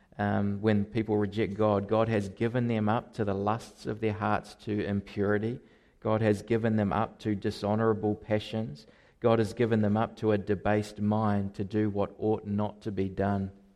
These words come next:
And just like the passage says, they not only practice these things, but give hearty approval to those who practice them. They're not content with, with, um,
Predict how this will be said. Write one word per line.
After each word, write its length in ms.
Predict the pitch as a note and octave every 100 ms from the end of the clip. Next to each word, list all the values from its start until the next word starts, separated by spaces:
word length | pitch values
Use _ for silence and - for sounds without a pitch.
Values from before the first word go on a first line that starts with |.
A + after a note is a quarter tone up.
| _ _ _ - -
And 120 | G3+
just 200 | B2 -
like 140 | C#3
the 60 | A2+
passage 400 | C3 B2 B2 G2+
says, 560 | - B2+ A#2+ G#2 G2+ - - - - _ _
they 120 | A#2
not 160 | B2 C3
only 200 | B2+ A#2
practice 540 | - C#3 C3 C3+ -
these 240 | B2 G#2+
things, 280 | - G#2+ G#2
but 180 | G#2+ G2+
give 120 | A2
hearty 440 | - - B2+ B2+ A#2+
approval 480 | - B2 B2+ A2+
to 120 | G#2+ A2
those 240 | A2+ A2
who 100 | A2
practice 500 | - B2 B2 - -
them. 320 | - G2+ G2 - - - _
They're 140 | A#2+ A#2+
not 260 | C3+ D3 - - - _
content 720 | - A#2 G#2+ - C#3 C#3 A2+ -
with, 320 | A#2 G2+ - - _ _
with, 340 | G#2+ A2 G#2+
um, 540 | A2 G#2+ G#2 G2+ G#2